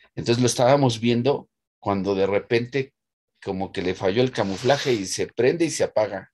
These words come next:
como literal, como lo llegan a pasar luego en las películas, que se ve como una especie de holograma borroso y se, se queda ya sostenido el color.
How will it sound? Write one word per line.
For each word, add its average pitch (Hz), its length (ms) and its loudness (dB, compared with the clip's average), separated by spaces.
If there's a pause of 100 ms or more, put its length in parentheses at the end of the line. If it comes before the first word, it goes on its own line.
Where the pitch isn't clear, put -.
(100)
como 87 540 -10 (280)
literal, 113 440 2
como 101 200 -4
lo 95 140 0
llegan 117 280 -2
a 87 60 -10
pasar 95 300 -8
luego 98 240 -2
en 90 80 -4
las 87 160 -12
películas, 98 580 -8 (380)
que 90 80 -4
se 95 120 -4
ve 104 100 -2
como 98 200 -2
una 107 100 -2
especie 104 320 -2
de 101 40 0
holograma 92 480 2
borroso 123 600 2
y 131 60 -6
se, 82 380 -8
se - 180 -10
queda 113 240 4
ya 98 180 2
sostenido 95 440 -6
el - 100 -8
color. 92 360 -2